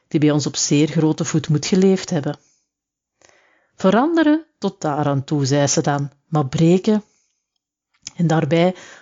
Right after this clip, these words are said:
mocht ze niet terecht beweren dat men ook zonder bad proper gewassen kon zijn. Op ons kleine kamertje, dat tot badkamer voorbestemd was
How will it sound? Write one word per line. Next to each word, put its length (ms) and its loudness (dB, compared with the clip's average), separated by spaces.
mocht 240 -2
ze 100 0
niet 200 4
terecht 280 0
beweren 540 2
dat 200 -4
men 140 2
ook 140 0
zonder 440 2
bad 400 -4
proper 400 0
gewassen 400 -2
kon 220 -4
zijn. 360 -2
Op 160 -10
ons 200 0
kleine 360 2
kamertje, 760 0
dat 140 -4
tot 220 -6
badkamer 600 0
voorbestemd 720 0
was 440 -2